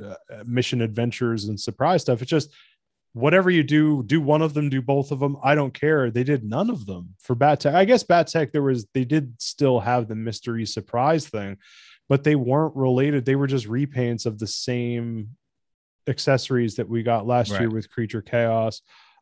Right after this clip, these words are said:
Speaker 1: Um, <laughs> you know, we joked last time with, like, the Bat Tech flyer, which I'm about to talk about. I still don't even know what the hell that thing does. <laughs> I assume
Speaker 2: Hmm.
Speaker 1: it flies, but, like, it
Speaker 2: Right.
Speaker 1: could be for the water.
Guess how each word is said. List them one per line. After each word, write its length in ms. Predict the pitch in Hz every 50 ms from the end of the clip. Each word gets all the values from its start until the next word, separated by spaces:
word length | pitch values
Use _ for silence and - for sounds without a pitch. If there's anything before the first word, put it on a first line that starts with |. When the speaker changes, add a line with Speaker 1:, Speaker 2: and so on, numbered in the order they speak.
| _ -
Speaker 1:
Um, 640 | 117 117 113 113 113 113 113 113 113 113 110 98 - _ _ _
<laughs> 180 | _ _ _ -
you 180 | 127 - - 165
know, 80 | 147 131
we 120 | 131 131
joked 360 | 117 123 135 131 123 - - 135
last 220 | 123 127 120 -
time 240 | - 139 123 117 117
with, 180 | 117 117 110 - 120
like, 260 | 117 110 107 101 _ _ _ _ _ _ -
the 80 | 123 117
Bat 280 | 104 120 127 127 -
Tech 220 | - - 135 127 -
flyer, 600 | - - 120 113 127 151 151 117 104 104 104 95 -
which 180 | - 117 - -
I'm 60 | 117
about 340 | 113 110 110 107 104 - _
to 80 | - -
talk 220 | 110 107 104 -
about. 240 | 107 107 104 104 - _ -
I 100 | 156 185
still 240 | - - 208 190 185
don't 140 | 185 175 170
even 160 | 170 160 160
know 80 | 165 165
what 140 | 165 160
the 60 | - 139
hell 140 | 143 156 151
that 200 | 156 147 139 -
thing 200 | 160 151 143 127
does. 480 | 120 123 160 208 196 120 - - - _ _ _ _ _ _ _ _ _ -
<laughs> 40 | 403 - - _ - - - _ _ _ - - _ _ _ _ 302 - _ _ _ _ _ _ _ _ _ _ _ _ _ _ _ _ _ _ _ _ _ -
I 120 | 135 151
assume 280 | 151 139 - 185 214 208
Speaker 2:
Hmm. 60 | 175
Speaker 1:
it 80 | 123
flies, 800 | - - 127 131 160 190 170 131 120 127 143 151 147 151 - _ _ -
but, 120 | 117 143
like, 220 | 147 151 147 147 127
it 60 | 147
Speaker 2:
Right. 80 | 254 156
Speaker 1:
could 160 | 147 151 139
be 140 | 139 151 147
for 140 | - - 131
the 100 | 120 113
water. 640 | 110 127 151 165 175 175 170 170 170 170 165 160